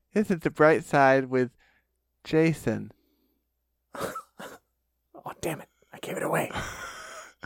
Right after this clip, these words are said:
Speaker 2: <laughs> I wasn't dead.
Speaker 1: Oh, and then I'm like,
Speaker 2: You got me.
Speaker 1: I tell a fact, and I go, "Oh my God, I didn't know that fact, except I wrote it."
Speaker 2: Oh my God, we have to do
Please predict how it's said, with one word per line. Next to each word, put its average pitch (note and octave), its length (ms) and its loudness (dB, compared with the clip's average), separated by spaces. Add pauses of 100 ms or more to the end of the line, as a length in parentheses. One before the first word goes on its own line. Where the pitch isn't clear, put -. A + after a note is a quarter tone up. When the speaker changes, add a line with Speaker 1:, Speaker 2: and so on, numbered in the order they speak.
(160)
Speaker 2:
<laughs> - 0 -
I A#3+ 1000 0
wasn't G3+ 400 8
dead. D3+ 400 10 (320)
Speaker 1:
Oh, F#3+ 380 8 (300)
and D#3+ 180 2
then F3+ 100 8
I'm F#3 200 8
like, D#3+ 260 6
Speaker 2:
You F3+ 140 2
got C#3+ 320 8
me. C#3+ 160 4
Speaker 1:
I D3 100 6
tell E3 320 6
a D3+ 60 4
fact, D#3 580 6
and C#3 140 -2
I C3+ 80 4
go, C#3+ 240 4 (100)
"Oh G3 140 10
my G3+ 200 8
God, G3 320 10
I E3 100 8
didn't E3+ 240 0
know F3 120 6
that E3+ 260 6
fact, F3+ 360 8
except D#3+ 340 0
I D3+ 80 8
wrote D#3 340 6
it." C3 200 4 (280)
Speaker 2:
Oh F3 240 4
my D3 160 6
God, C#3 380 6
we D#3 120 6
have - 500 6
to E3+ 120 10
do C#3+ 440 10